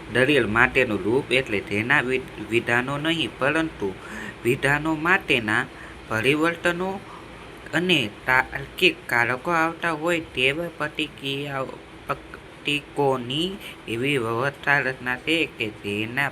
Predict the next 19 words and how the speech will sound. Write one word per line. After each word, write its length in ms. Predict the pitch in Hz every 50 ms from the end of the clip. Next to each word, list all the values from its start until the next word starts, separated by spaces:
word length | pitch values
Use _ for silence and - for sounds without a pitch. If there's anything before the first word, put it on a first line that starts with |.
| -
પરિવર્તનોના 1040 | - 113 107 110 120 127 131 139 143 143 - - 156 147 143 143 147 143 147 156 165 147
સ્થાને 960 | 127 - - 139 131 135 127 127 127 - - - - 120 123 139 151 131 - - - - - - - - - -
વિધાન 380 | 104 101 120 131 143 147 135
મૂકવામાં 500 | 127 131 131 - 135 127 127 127 123 120 -
આવે 320 | 123 131 151 156 151 127 120
તો 300 | - - - 135 139 139
તેને 320 | - - 110 113 117 117
દલીલ 380 | 104 101 101 101 101 110 117 123 - - - - - - - - - - -
કહેવાય 440 | 101 104 113 120 104 104 104 101 101
છે. 320 | - - - 131 113 104 - - - - - - - - - - - - - - - - - - - - - - - - - - - - - - - -
દલીલ 360 | 127 131 135 139 160 160 156
માટે 460 | 156 156 156 160 170 160 - 120 110 101 - -
કોઈ 340 | - 127 135 143 151 131 113 - - - -
એક 360 | 117 131 151 160 160 - 123
લૂપનું 600 | 117 123 131 131 127 107 110 117 120 131 127 -
ઉદાહરણ 560 | 131 143 156 151 156 139 123 127 113 104 113 113
લખો. 500 | 120 127 151 - - - 110 92 90 - 95 95
દલીલ 300 | 117 135 139 156 156 147
માટેના 600 | 139 131 135 139 135 - - 127 117 101 104 104